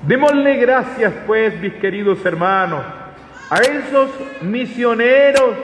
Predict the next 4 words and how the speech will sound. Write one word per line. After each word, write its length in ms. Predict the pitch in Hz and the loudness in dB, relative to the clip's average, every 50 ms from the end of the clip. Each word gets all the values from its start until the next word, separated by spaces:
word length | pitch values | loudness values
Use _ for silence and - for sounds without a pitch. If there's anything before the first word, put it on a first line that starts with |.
| - - - - - - - - - - - - - - - | -12 -14 -14 -16 -18 -20 -20 -20 -20 -20 -20 -20 -20 -12 -6
que 160 | 226 240 - | -6 -6 -4
quisieron 840 | 240 240 - - - 240 285 311 302 294 294 285 277 269 262 247 - | -4 -8 -8 -6 -6 -6 -4 -2 -2 2 2 2 2 2 -2 -4 -2
traernos 800 | 247 240 226 233 247 262 277 269 262 269 262 262 262 254 240 262 - - - | 2 2 4 4 6 6 4 4 2 0 -2 -2 -2 -4 -4 -6 -10 -8 -4
estas 420 | 240 262 254 254 - 262 247 220 | -4 -4 -4 -4 -4 -4 -4 -4